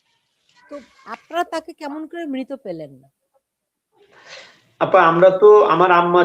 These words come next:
Speaker 2: ছিল হচ্ছে, আমার মামাতো বোনের বিয়ে ছিল। আমি তো ঢাকায়, আমার বড় ভাই ছিল হচ্ছে, বা,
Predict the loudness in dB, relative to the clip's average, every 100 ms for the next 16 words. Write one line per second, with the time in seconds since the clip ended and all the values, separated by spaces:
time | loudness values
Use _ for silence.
0 | 0 2 4 4 2 2 6 6 6 0
1 | -4 -6 0 2 2 2 2 2 4 6
2 | 4 4 4 2 0 -8 -10 -14 _ _
3 | _ _ _ _ _ _ _ _ _ _
4 | _ _ _ _ _ -8 2 2 4 4
5 | 4 2 2 4 4 2 2 2 4 4
6 | 4 6 6 4 0 -14 _ _ -14 -2
7 | 4 4 2 2 4 4 2 0 2